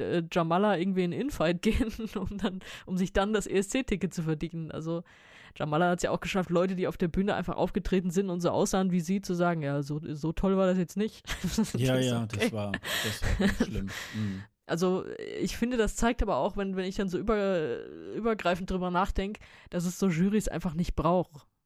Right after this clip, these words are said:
Speaker 1: Also zumindest für mich nicht. Wahrscheinlich der Sender denkt sich, „Boah, wir haben hier jetzt noch große Namen, die wir noch, die unsere Show veredeln, aber dann lasst Jamala und Werka irgendwie lieber als Musikact auftreten.“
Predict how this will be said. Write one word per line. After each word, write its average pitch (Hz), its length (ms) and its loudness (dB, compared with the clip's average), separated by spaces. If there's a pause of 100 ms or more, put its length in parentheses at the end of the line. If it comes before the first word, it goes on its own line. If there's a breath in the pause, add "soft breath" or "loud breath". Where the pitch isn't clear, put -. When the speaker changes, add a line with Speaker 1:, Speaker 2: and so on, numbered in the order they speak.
(220)
Speaker 1:
Also 151 200 0
zumindest 185 500 0
für 202 140 0
mich 196 320 0
nicht. 147 220 -6
Wahrscheinlich 160 260 -2
der 170 120 2
Sender 185 300 2
denkt 170 220 0
sich, - 160 -14
„Boah, 156 240 0
wir 151 100 2
haben 160 120 0
hier 160 80 2
jetzt 156 160 -2
noch 151 120 -4
große 165 340 0
Namen, 175 240 0
die 185 120 2
wir 170 100 2
noch, 165 200 -4
die - 120 -6
unsere 170 220 -4
Show 240 240 2
veredeln, 185 580 0
aber 160 240 -4
dann 165 140 -4
lasst 160 260 -2
Jamala 170 380 4
und 165 320 -2
Werka 165 340 2
irgendwie 170 340 -2
lieber 175 220 2
als 151 160 -2
Musikact - 520 -4
auftreten.“ 165 500 -8